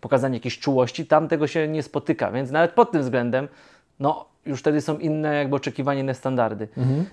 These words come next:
Speaker 1: No i byśmy mogli ten temat jeszcze bardziej pogłębiać, ale to nie wiem, czy to YouTube by nie zablokował,
Speaker 2: <laughs>
Speaker 1: bo,
Speaker 2: Okej.
Speaker 1: bo, bo wielokrotnie w barze z różnymi ludźmi rozmawiałem na takie tematy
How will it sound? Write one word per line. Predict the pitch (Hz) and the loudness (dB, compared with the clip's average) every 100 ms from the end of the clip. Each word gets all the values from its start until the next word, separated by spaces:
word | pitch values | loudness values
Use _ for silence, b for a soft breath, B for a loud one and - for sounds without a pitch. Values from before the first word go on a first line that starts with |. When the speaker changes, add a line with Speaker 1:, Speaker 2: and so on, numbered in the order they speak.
| - | -2
Speaker 1:
No | 135 156 | 2 4
i | |
byśmy | 160 175 | 2 2
mogli | 202 196 | 2 4
ten | 202 190 | 4 4
temat | 196 175 | 4 2
jeszcze | - 180 | 2 2
bardziej | 185 185 | 4 2
pogłębiać, | 180 180 214 190 180 | 0 2 2 2 2
ale | 175 175 | 2 2
to | 175 185 | 0 -4
nie | 190 190 | -2 0
wiem, | 180 170 | 0 -2
czy | - | -8
to | - - 190 190 | -8 -6 -6 -4
YouTube | 202 196 139 | -4 -2 -2
by | 131 | -2
nie | 127 | 0
zablokował, | 123 127 135 170 208 190 185 220 - | 0 0 6 8 8 6 6 4 4
Speaker 2:
<laughs> | - 165 | -4 6
Speaker 1:
bo, | 190 190 | 10 10
Speaker 2:
Okej. | 214 208 | 10 10
Speaker 1:
bo, | 220 220 | 10 8
bo | 208 240 233 | 6 6 8
wielokrotnie | 196 240 220 233 226 226 | 8 8 8 6 6 4
w | 185 | 6
barze | 180 185 170 | 6 6 6
z | 202 | 4
różnymi | 208 190 220 214 | 4 4 4 6
ludźmi | 185 190 | 4 6
rozmawiałem | 202 214 226 220 | 4 6 6 6
na | 185 | 6
takie | 160 165 | 2 0
tematy | 160 147 143 139 156 | 2 4 4 4 2